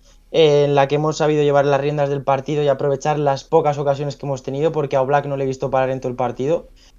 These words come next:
Y bueno, eh, las dos que hemos tenido han ido para adentro. Y yo lo único que, que no me ha gustado del Real Madrid es que bajara la marcha en la segunda parte,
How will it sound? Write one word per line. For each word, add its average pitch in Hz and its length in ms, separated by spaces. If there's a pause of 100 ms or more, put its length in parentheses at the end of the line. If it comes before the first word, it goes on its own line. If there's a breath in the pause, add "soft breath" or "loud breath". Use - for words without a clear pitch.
(160 soft breath)
Y 170 160
bueno, 214 420
eh, 151 520
las 143 160
dos 160 120
que 175 80
hemos 170 160
tenido 165 300
han 170 100
ido 165 140
para 170 160
adentro. 202 460 (400 soft breath)
Y 151 160
yo 196 280
lo 180 160
único 175 280
que, 160 380
que 143 120
no 160 140
me 185 120
ha 175 60
gustado 160 340
del 156 160
Real 143 160
Madrid 156 320
es 160 140
que 156 100
bajara 139 320
la 156 120
marcha 151 280
en 156 60
la 143 80
segunda 139 340
parte, 170 460